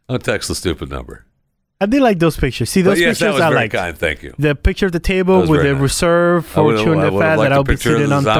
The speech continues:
Speaker 2: Thursday.
Speaker 1: deer out in the
Speaker 2: Ooh,
Speaker 1: desert.
Speaker 2: that'd be cool, a zombie deer. I've never seen a zombie
Speaker 1: But,
Speaker 2: deer.
Speaker 1: uh, you know, we didn't get that. We didn't get the fluffy little gerbil thing. So appreciate that, man.
Speaker 2: Uh, we have a call from Natalie.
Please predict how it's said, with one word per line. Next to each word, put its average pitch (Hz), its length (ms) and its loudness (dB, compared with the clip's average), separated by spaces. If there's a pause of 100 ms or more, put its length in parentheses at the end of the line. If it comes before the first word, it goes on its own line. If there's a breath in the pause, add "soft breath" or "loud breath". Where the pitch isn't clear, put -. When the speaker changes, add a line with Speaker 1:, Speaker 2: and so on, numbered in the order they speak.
(120)
Speaker 2:
Thursday. 110 240 0
Speaker 1:
deer 107 200 -2
out 101 100 -2
in 101 60 -12
the 104 60 -14
Speaker 2:
Ooh, 95 60 -16
Speaker 1:
desert. 170 200 4
Speaker 2:
that'd 175 160 0
be 180 120 0
cool, 156 260 0 (100)
a 131 100 -2
zombie 127 300 0
deer. 120 160 2
I've 120 60 2
never 139 140 0
seen 131 180 -2
a 110 40 0
zombie 104 200 0
Speaker 1:
But, 101 80 -4
Speaker 2:
deer. 92 200 2
Speaker 1:
uh, 87 180 0
you 104 140 -6
know, 90 120 -8
we 92 100 -6
didn't 98 140 -10
get 107 160 -2
that. 95 320 0 (160)
We 92 80 -20
didn't 87 120 -20
get 90 120 -2
the 92 80 -12
fluffy 104 420 -2
little 98 240 0
gerbil 87 380 -2
thing. 76 260 -14
So 73 440 -6 (160)
appreciate 98 420 -2
that, 87 320 -2
man. 69 240 -18 (340)
Speaker 2:
Uh, 156 220 2
we 202 240 2
have 370 240 0
a 165 100 2
call 117 680 0
from 120 680 0
Natalie. 107 720 -4